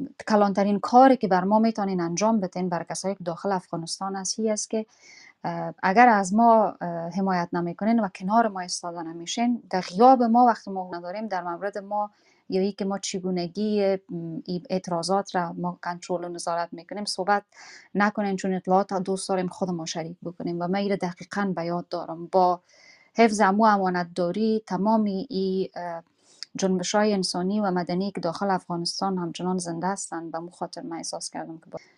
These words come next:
اونا اینجا نیستن و خودشان باید از خود، اه، و از حمایت خود گپ بزنن. به همه حال، اه،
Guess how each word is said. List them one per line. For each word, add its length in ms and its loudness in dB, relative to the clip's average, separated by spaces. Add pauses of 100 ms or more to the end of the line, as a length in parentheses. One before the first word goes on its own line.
(140)
اونا 220 0
اینجا 300 -2
نیستن 440 -4
و 160 -8
خودشان 440 -8
باید 220 -8
از 180 -8
خود، 200 -14 (300)
اه، 200 -10
و 80 -10
از 240 -6
حمایت 360 -6
خود 240 -14
گپ 220 -6
بزنن. 300 -10 (360)
به 80 4
همه 200 4
حال، 340 8
اه، 440 0